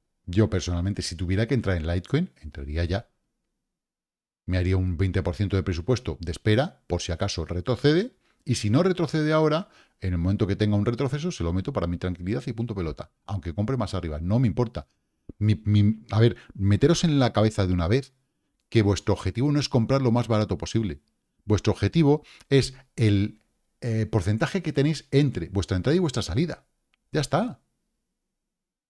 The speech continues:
Ya está. Y si encima es para un plazo, bueno, de dos, tres meses, un, seis meses, ¿qué más da comprar en setenta que en sesenta? Es que yo, de verdad, no lo entiendo.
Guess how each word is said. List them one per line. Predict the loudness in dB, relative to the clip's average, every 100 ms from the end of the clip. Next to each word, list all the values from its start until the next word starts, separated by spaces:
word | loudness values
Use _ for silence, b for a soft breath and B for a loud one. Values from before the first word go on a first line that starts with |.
| _ _ _ _ _
Ya | 0
está. | 0 0 -4 -10 _ _
Y | -2
si | 0
encima | 0 0 0
es | 0
para | -2 -2
un | 0
plazo, | 2 2 0 -4 b b
bueno, | -6 -4 -4
de | 0
dos, | 2 0
tres | -2 -2
meses, | -2 -2 -4 -8
un, | -8 -8 -8 -6
seis | 2 4 6
meses, | 4 0 -6 -8 _ _ _ _ _ _
¿qué | 2 4
más | 4 0 -2
da | -2 -2 -6 _ _ _ _
comprar | -2 0 2 2 2
en | 0
setenta | -4 0 0 0 -4 -6
que | -4
en | -4
sesenta? | -4 -6 -6 -8 -16 -8
Es | -4
que | 0 4
yo, | 4 4 0
de | -6
verdad, | -6 -4 -4 B B B
no | 2 4
lo | 6
entiendo. | 4 2 0 -4